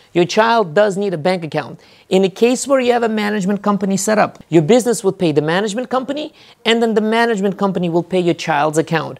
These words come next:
But again, you've gotta work with a tax advisor if you wanna start getting the family management company involved, which is, again, a great strategy,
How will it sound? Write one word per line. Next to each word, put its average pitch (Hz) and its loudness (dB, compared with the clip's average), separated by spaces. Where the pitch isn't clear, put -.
But 156 2
again, 180 4
you've 147 -6
gotta 190 4
work 190 0
with 156 0
a 156 0
tax 190 -6
advisor 160 -2
if 147 -6
you 160 -4
wanna 165 -2
start 165 -2
getting 160 0
the 160 -4
family 175 0
management 156 -2
company 156 -6
involved, 185 4
which 180 2
is, 190 0
again, 185 4
a - -10
great 143 0
strategy, 220 -2